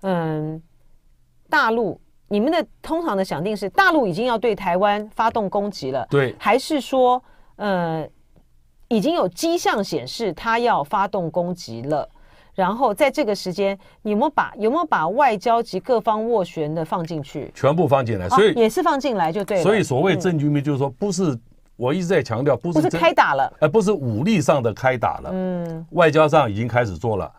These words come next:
Speaker 2: 经济上、能源的封锁、海上，这些都不是军事范畴。
Speaker 1: 嗯。
Speaker 2: 啊，各方面。
Speaker 1: 还有什么医疗啦，各方面的准备，
Speaker 2: 呃，医疗啊，比如说从
Speaker 1: 对不对？
Speaker 2: 卡达运出来的天然气，
Speaker 1: 嗯。
Speaker 2: 不准他来，两个礼拜我们就断气了。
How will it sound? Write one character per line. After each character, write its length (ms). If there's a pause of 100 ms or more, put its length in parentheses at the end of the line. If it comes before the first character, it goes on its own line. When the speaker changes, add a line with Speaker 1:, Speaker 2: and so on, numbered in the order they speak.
(380)
Speaker 2:
经 220
济 160
上、 280 (260)
能 260
源 200
的 120
封 280
锁、 300 (240)
海 260
上， 320
这 100
些 60
都 140
不 140
是 140
军 180
事 160 (400)
范 220
畴。 260 (160)
Speaker 1:
嗯。 640
Speaker 2:
啊， 200 (140)
各 220
方 220
面。 80
Speaker 1:
还 80
有 40
什 80
么 100
医 220
疗 260
啦， 140
各 180
方 120
面 180
的 80
准 60
备， 40
Speaker 2:
呃， 20
医 0
疗 100
啊， 40
比 200
如 60
说 240
从 120
Speaker 1:
对 80
不 60
对？ 40
Speaker 2:
卡 180
达 240
运 200
出 140
来 60
的 120
天 200
然 200
气， 320 (200)
Speaker 1:
嗯。 460
Speaker 2:
不 100
准 120
他 120
来， 260 (600)
两 220
个 60
礼 160
拜 140
我 40
们 80
就 80
断 240
气 220
了。 60